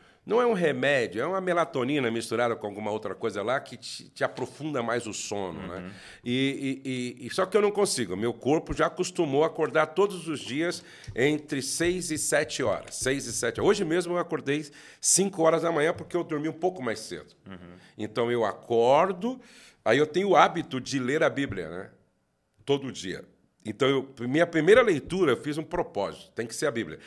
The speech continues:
Speaker 1: Então, eu leio a Bíblia,
Speaker 2: Uhum.
Speaker 1: aí eu tenho um esboço que eu escrevo da mensagem que eu li.
Speaker 2: Hum.
Speaker 1: Então, eu escolho um versículo e eu escre-, e eu escrevo um esboço. Então, eu coloco um título,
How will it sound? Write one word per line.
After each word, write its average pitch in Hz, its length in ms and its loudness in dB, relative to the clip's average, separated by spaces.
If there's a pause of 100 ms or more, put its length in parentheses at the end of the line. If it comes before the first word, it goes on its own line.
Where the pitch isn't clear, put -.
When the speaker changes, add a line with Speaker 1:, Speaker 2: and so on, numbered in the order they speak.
(200)
Speaker 1:
Então, - 160 2
eu 120 120 4
leio 151 240 4
a - 40 2
Bíblia, 170 520 -2
Speaker 2:
Uhum. 87 400 -16 (320)
Speaker 1:
aí 123 400 2
eu 131 140 0
tenho 139 680 -4 (340)
um 214 200 0
esboço 160 640 0
que - 140 -10
eu - 20 -2
escrevo 135 600 -6 (480)
da 120 100 0
mensagem 120 500 0
que - 80 -6
eu 143 60 2
li. 98 260 -4 (320)
Speaker 2:
Hum. 107 180 -10
Speaker 1:
Então, 120 260 2
eu 127 100 2
escolho 208 540 2
um 202 60 2
versículo 180 920 -4 (280)
e 113 140 -4
eu 131 140 2
escre-, 135 420 -6
e 123 100 -4
eu 135 120 2
escrevo 143 540 -4
um 175 40 0
esboço. 147 540 -6
Então, 110 180 -6
eu 123 60 -2
coloco 117 360 0
um 147 60 -6
título, 233 640 -8